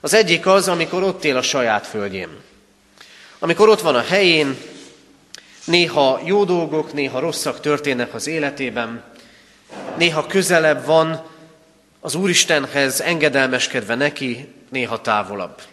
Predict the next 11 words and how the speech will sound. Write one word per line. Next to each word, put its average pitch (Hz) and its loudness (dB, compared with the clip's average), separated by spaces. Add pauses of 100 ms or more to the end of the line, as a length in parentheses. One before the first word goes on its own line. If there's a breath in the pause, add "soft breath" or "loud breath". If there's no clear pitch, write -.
(880 loud breath)
Aztán 214 2
van 240 4
egy 185 2
másikféle 151 2
út, 156 -4
a 139 4
másikféle 147 0
út 151 -6
a 156 0
menekülés 120 -2
útja. 92 -14